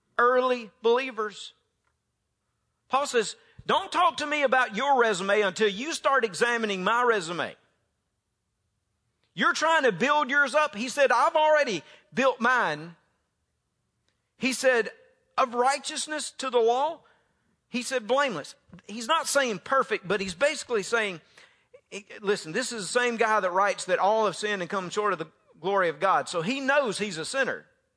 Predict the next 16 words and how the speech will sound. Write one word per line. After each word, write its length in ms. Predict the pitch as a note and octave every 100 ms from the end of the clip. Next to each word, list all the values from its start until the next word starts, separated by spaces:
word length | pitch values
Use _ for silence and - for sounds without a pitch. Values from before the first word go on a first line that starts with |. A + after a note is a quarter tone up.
| _ _ _ _ _ _ _
But 120 | G#3 G#3
what 160 | B3+
he's 160 | B3 -
saying 340 | C#4+ D#4 A#3+
is, 220 | G3 F#3+ - -
is 160 | - D#3
there 260 | A#3+ C#4+
is 160 | A3 D3+
no 300 | G3 C#4+ D#4+
charge 540 | - D4 C#4 A3+ F#3
that 200 | F#3 F#3+
you 120 | C4 B3+
could 180 | B3
bring 220 | F#3+ B3 A3
against 400 | F3+ B3 - E3+
me 260 | F3 F3+